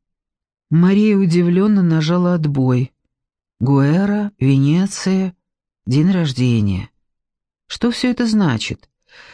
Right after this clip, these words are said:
Василий, как всегда, сбивал ее с толку. Минуты разговора, и все встало с ног на голову. Но сопротивляться по-прежнему не хотелось.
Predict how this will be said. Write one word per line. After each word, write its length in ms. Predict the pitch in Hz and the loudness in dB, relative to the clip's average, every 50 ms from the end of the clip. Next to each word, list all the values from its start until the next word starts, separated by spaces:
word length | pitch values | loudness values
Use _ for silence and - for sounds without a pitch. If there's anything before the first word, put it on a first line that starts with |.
| - - - - | -20 -16 -8 -2
Василий, 420 | 170 208 233 226 - 339 320 320 | 0 0 0 0 0 0 0 0
как 220 | - - 247 226 - | 0 0 -2 -2 -2
всегда, 420 | - - 196 175 165 202 240 277 | -2 -2 0 0 0 0 0 0
сбивал 400 | 254 214 185 185 165 170 190 220 | 0 0 0 2 2 2 0 0
ее 240 | 226 196 160 170 196 | 0 0 0 0 -2
с 140 | 202 - - | -4 -4 -2
толку. 580 | - 151 143 131 123 - - 120 113 107 127 - _ _ _ _ _ _ _ _ _ _ | 0 0 0 0 -2 -2 -2 -2 -2 -2 -2 -6 _ _ _ _ _ _ _ _ _ _
Минуты 420 | - 131 170 180 175 165 151 151 151 | -2 0 2 4 4 2 2 0 0
разговора, 600 | 143 143 139 143 139 135 135 156 208 254 269 247 | -2 -2 -2 0 0 0 0 0 0 0 0 0
и 100 | 202 165 | 0 -2
все 260 | - - - 196 247 | -2 -2 -2 -2 -2
встало 480 | - - - - 170 196 214 214 208 196 | -4 -6 -4 -2 0 0 0 0 -2 -4
с 160 | - - - | -4 -2 0
ног 280 | 156 160 185 196 - | 0 0 0 0 0
на 260 | - 175 175 170 160 147 | 0 2 2 2 2 2
голову. 520 | 139 143 135 131 127 127 127 113 117 - _ _ _ _ _ _ _ _ _ _ _ _ _ - | 0 0 0 0 0 0 -2 -2 -4 -6 _ _ _ _ _ _ _ _ _ _ _ _ _ -2
Но 120 | 143 180 | 0 0
сопротивляться 840 | 180 - 185 175 185 185 180 - 190 170 180 202 214 214 - - | 0 -2 -2 -2 -2 -2 -2 0 0 0 0 0 -2 -4 -4 -6
по-прежнему 640 | 190 - 190 180 180 175 185 190 185 180 190 190 185 190 | -4 -2 -4 -2 0 0 0 2 2 2 2 2 2 2
не 100 | 190 196 | 0 0
хотелось. 760 | - - 233 226 - - 233 196 139 110 110 - - - - | 0 -2 -4 -2 -2 0 0 0 0 -2 -4 -6 -10 -16 -18